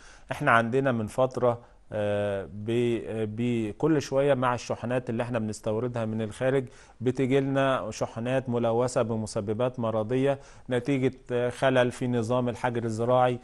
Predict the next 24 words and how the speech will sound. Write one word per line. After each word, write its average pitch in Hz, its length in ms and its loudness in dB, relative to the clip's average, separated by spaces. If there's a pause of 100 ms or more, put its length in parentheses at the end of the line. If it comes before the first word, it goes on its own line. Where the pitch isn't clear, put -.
(300)
أو 127 240 6
عدم 131 440 10
دراية 135 720 8 (300)
بكل 131 1300 2
المسببات 117 720 0
المرضية. 110 580 0
فأنا 117 280 -2
لازم 139 440 2 (320)
أأهل 113 640 2 (340)
اللي 110 380 0
بيعمل 117 480 4
في 117 180 -6
مجال، 110 500 0 (280)
آه، 107 520 0
الحجر 110 440 0 (140)
الزراعي 110 560 2
إن 110 120 -2
هو 120 200 0
يكون 135 260 0
ع-، 113 300 4
على 123 360 2
معرفة 113 520 2
وعلى 120 280 6
علم 123 400 4